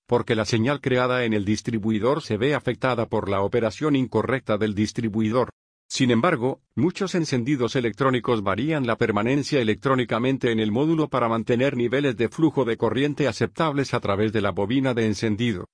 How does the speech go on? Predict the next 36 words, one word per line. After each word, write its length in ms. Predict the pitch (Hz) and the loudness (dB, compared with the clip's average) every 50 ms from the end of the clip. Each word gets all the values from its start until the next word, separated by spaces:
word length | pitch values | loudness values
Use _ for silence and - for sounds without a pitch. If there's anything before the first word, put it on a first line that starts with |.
| _ - | _ -6
y 140 | 135 113 | -2 -2
el 140 | 113 107 92 | 0 0 0
módulo 360 | 101 123 147 160 165 160 151 | 0 0 0 2 2 0 0
sin 220 | 135 - 123 113 107 | -2 0 0 0 0
el 140 | 107 101 113 | 2 0 0
uso 240 | 110 - - 120 | -2 -2 -2 -2
de 100 | 95 95 | -2 -2
una 240 | 98 110 120 117 110 | 0 0 0 0 0
resistencia 680 | 107 107 113 - - 113 - - 135 127 110 - 127 113 | -2 -2 -4 -4 -4 -6 -4 -2 0 0 0 0 -2 -2
de 100 | 101 107 | 0 0
balasto. 480 | 95 98 98 110 104 - - - - - _ _ _ _ _ _ _ _ _ _ _ _ - | 0 0 0 0 -2 -4 -6 -14 -16 -18 _ _ _ _ _ _ _ _ _ _ _ _ -2
Nota, 460 | 107 117 139 127 - 123 113 104 - _ _ _ | 0 2 2 2 2 0 -2 -2 -2 _ _ _
los 200 | - 117 117 113 | -2 -2 -2 0
sistemas 480 | - - 131 - - 180 180 175 165 139 | 0 -2 -2 -2 0 -2 0 0 0 0
de 120 | - 139 | 0 0
encendido 540 | 131 120 - 135 117 110 120 160 139 120 120 | 0 0 0 0 0 0 0 0 0 0 0
sin 200 | - - 135 123 | 0 0 0 0
distribuidor 720 | 110 107 - - 120 113 101 110 113 107 101 120 127 123 | 0 -2 -4 -4 -4 -4 -2 0 0 0 0 0 0 0
también 400 | - - 107 107 110 123 127 120 | 0 -2 -2 0 0 2 2 2
varían 360 | 110 110 120 147 147 131 123 | 2 0 0 0 0 0 0
el 140 | 117 104 98 | 0 -2 -2
tiempo 380 | - 127 135 143 139 - 151 127 | 0 0 0 0 0 0 0 0
de 100 | 123 113 | 0 0
permanencia 640 | - 123 117 104 110 110 123 139 143 - - 139 117 | 0 0 0 0 0 0 0 0 0 0 0 0 0
electrónicamente 880 | 110 107 104 - - 139 147 143 131 - 117 107 123 143 143 139 143 113 | 2 0 0 0 0 0 0 0 0 0 0 0 0 0 0 0 0 2
dentro 320 | 117 113 104 - 123 120 | 0 0 -2 -2 -2 -2
de 120 | 107 107 | 0 0
la 100 | 95 101 | 0 0
computadora 720 | - - 113 98 - 123 110 - 107 107 110 127 131 120 | -2 -2 -4 -2 -2 -4 -2 0 0 0 0 0 0 0
del 160 | 104 110 101 92 | 0 0 0 0
motor 380 | 110 113 - - 139 156 151 | 0 -2 0 0 0 2 2
o 80 | 131 117 | 2 2
el 100 | 110 98 | 0 0
módulo 380 | 104 131 151 160 165 156 143 | 0 0 2 2 2 2 0
de 180 | 123 123 120 113 | 2 2 2 2
encendido. 600 | 110 101 - 123 117 113 120 135 117 85 82 - | 0 0 0 0 0 0 0 0 -2 -2 -4 -10